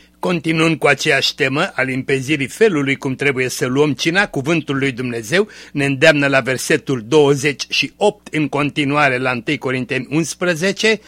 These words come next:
următoarele: „Fiecare să se cerceteze dar pe sine însuși și așa să mănânce din pâinea aceasta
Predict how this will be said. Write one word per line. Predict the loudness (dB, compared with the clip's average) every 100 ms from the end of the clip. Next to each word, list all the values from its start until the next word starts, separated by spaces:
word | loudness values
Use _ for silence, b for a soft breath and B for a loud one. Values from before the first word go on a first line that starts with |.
| B B
următoarele: | 2 4 2 4 2 2 -10 -12 _ _ _ _ B B B
„Fiecare | 0 4 4 4 0 2 0 -4 -8
să | -6
se | -2 -2
cerceteze | 0 0 -2 -2 -2 2 0 0
dar | 2 2 2
pe | -2
sine | -4 -2 -2 -2
însuși | -4 -6 -4 -4 -2 -4 b _
și | 0 0
așa | 2 0 2 0
să | 2 2
mănânce | 2 2 0 -2
din | -2 -4 0
pâinea | 0 2 0
aceasta | -2 -4 -8 -6 0 0